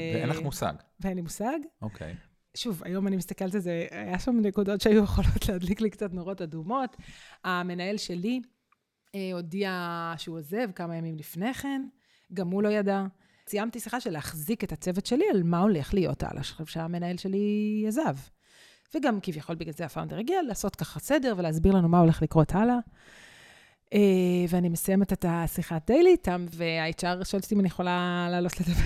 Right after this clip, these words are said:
Speaker 2: עם המנכ״ל, אה, עם אחד הפאונדרים.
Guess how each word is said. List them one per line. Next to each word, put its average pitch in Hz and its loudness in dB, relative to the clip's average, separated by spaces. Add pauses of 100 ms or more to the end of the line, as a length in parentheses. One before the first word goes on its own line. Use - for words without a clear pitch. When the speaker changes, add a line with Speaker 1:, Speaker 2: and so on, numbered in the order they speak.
(100)
Speaker 2:
עם 233 4
המנכ״ל, 214 0 (1000)
אה, 180 -8 (920)
עם 180 -6
אחד 165 -4
הפאונדרים. 226 -6